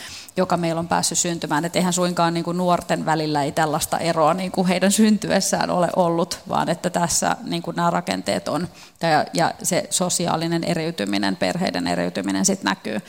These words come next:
Mutta <clears throat> kiinnostava kysymys on tietysti se, että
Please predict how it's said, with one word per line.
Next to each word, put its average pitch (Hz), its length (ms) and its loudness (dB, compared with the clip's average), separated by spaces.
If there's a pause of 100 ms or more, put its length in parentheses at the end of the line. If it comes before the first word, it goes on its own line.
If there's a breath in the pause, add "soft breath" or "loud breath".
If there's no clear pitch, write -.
(380 loud breath)
Mutta 185 280 0 (340)
<clears throat> 254 360 2
kiinnostava 233 420 4
kysymys 185 360 0
on 180 80 2
tietysti 180 400 0
se, 190 220 4
että 180 220 -2